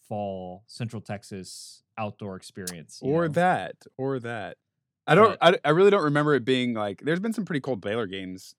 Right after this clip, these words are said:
Speaker 2: in history. And I, I'm even thinking back to, I mean, I went to, I think I said it on, on the last podcast we were at when we were talking about college game day experiences. I went to the coldest game in Notre Dame football history back in oh one or oh two or something like that when they played Stanford. But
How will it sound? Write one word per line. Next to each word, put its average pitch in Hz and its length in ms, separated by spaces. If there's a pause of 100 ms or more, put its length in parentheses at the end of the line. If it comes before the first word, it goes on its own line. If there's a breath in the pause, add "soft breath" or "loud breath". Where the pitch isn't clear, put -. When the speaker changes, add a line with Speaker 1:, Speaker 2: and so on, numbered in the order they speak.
Speaker 2:
in 90 140
history. 90 680 (340)
And 139 100
I, 165 240
I'm 139 160
even 143 160
thinking 123 160
back 107 180
to, - 100
I 104 40
mean, 104 120
I 107 80
went 117 160
to, 101 260
I 95 40
think 107 120
I 98 40
said 101 180
it 92 40
on, 95 320
on 98 120
the 95 80
last 92 180
podcast 98 340
we - 100
were 90 100
at 90 80
when 87 80
we 85 40
were 82 60
talking 90 240
about 82 260 (220)
college 95 300
game 92 160
day 90 80
experiences. 90 640
I 95 40
went 113 160
to 107 60
the 95 80
coldest 104 400
game 95 240
in 90 100
Notre 90 240
Dame 90 440 (240)
football - 320
history 87 340
back 82 240
in 60 260 (680 soft breath)
oh 95 120
one 87 260
or 87 100
oh 87 80
two 90 240
or 87 60
something 87 240
like 82 160
that 78 140
when 82 100
they 78 60
played 82 260
Stanford. 82 460
But 85 160